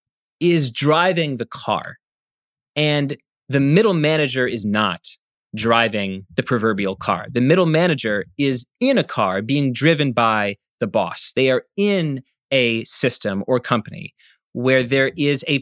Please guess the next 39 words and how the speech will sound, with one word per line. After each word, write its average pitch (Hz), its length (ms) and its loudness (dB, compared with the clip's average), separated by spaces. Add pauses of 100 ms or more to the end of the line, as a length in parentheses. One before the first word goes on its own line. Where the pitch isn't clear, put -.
pre-existing 135 1400 -2
culture - 680 -2
of, 120 340 2 (380)
"Here's 185 420 0
when 151 140 2
you 135 100 2
email, 123 500 0
here's 143 240 -2
how 135 120 2
much 127 280 0
you 123 60 0
can 123 240 -4
email, 117 400 2
here's 135 280 -2
how 127 320 2
and 113 200 -4
when 120 360 0 (260)
you 127 100 2
should 117 200 -4
Slack, 117 420 0
here 135 280 0
are 120 60 2
all 113 160 0
the 110 80 -8
group 196 220 -2
chats 156 360 0
where 131 60 -4
you 120 40 -4
should 120 140 -10
discuss 117 380 -4
these 185 240 0
issues 131 400 -2
and 117 100 -4
these 110 140 -4
individual 135 580 0 (180)
Slacks 131 420 -2
where 110 80 -4
you 107 100 0
should 104 240 -4